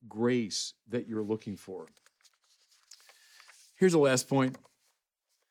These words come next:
How much wine's produced? Well, we heard about these, um, six stone jars, each holding thirty gallons. So we got ourselves a hundred eighty gallons of wine.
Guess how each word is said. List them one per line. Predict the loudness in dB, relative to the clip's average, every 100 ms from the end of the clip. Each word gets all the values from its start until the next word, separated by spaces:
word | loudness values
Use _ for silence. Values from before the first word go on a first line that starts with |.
| _ _ _ _ _ _ _
How | -2 2
much | 2
wine's | 4 4 4 2
produced? | 2 2 0 -6 -16 _ _ _ _ _ _
Well, | 4
we | 6
heard | 6 6
about | 6 4
these, | 4 4 4
um, | 2 2 -2 -4
six | 2 2 2 0 0 -4
stone | 0 4 6 4 0 -4
jars, | -2 0 -2 -6 -8 -8
each | -8 -6 -10 -12 _
holding | 2 4 4 0
thirty | -2 -2 0 0 -2
gallons. | 0 0 0 -4 -12 -18 -20 _ _ _
So | -10 -6
we | -2 2
got | 4 4
ourselves | 4 2 2 2 0 -8 _ _
a | -12
hundred | -2 0 4 4
eighty | 6 4 2 -6 -14 _ _ -2
gallons | 2 4 2 0
of | 0
wine. | -2 -2 -8